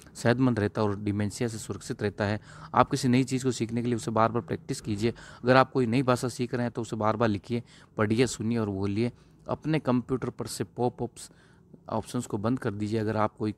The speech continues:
ज़रूरी काम कर रहे हैं तो बीच में किसी का मैसेज या कोई दूसरा नोटिफिकेशन आ जाए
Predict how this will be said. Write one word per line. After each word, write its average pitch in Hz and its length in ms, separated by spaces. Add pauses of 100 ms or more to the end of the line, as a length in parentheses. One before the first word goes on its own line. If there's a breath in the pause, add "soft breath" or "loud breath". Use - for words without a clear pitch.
(180)
ज़रूरी 117 280
काम 110 260
कर 107 100
रहे 107 80
हैं 104 80
तो 107 80
बीच 107 260
में 117 120
किसी 113 200
का 104 180 (420 loud breath)
मैसेज 110 340
या 113 100 (160)
कोई 110 140
दूसरा 104 320
नोटिफिकेशन 104 540
आ 101 160
जाए 104 160